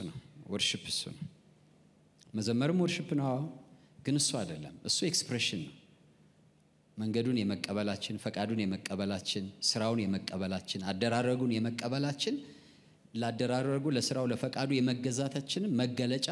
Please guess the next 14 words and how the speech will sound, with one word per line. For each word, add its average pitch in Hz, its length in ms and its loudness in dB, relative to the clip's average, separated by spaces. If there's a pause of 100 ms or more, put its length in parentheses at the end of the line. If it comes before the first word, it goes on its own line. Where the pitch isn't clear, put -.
(640)
በዜማና 113 580 0
በቃላት 127 560 -4 (1700)
ነው 127 240 2
እንጂ 127 180 4 (920)
አምልኮ 165 400 6 (120)
ግን 254 180 2 (800)
ህይወት 165 360 0 (160)
ሰሚት 123 540 4
ማድረጉ 85 440 -2
ነው። 69 120 -10 (520)
ህይወት 127 280 0
ለእግዚአብሔር 113 460 2
መንገድና 107 600 4
ፈቃድ 160 400 0